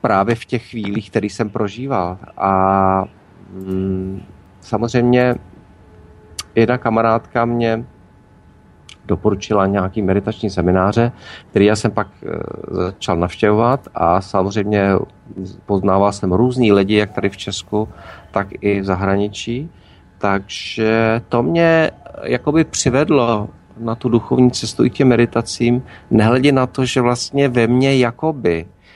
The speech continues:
se začalo odkrývat něco, co vlastně jsem netušil, že mám v sobě, ať už to byly ty vzpomínky na ty minulý životy,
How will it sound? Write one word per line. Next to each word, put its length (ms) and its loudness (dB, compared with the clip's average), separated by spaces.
se 220 -8
začalo 600 0
odkrývat 840 -2
něco, 440 0
co 380 -2
vlastně 680 0
jsem 260 2
netušil, 520 2
že 140 0
mám 260 0
v 60 -16
sobě, 500 -4
ať 240 -2
už 160 -8
to 160 -2
byly 240 2
ty 120 -10
vzpomínky 640 -2
na 100 2
ty 180 -6
minulý 320 2
životy, 1000 -4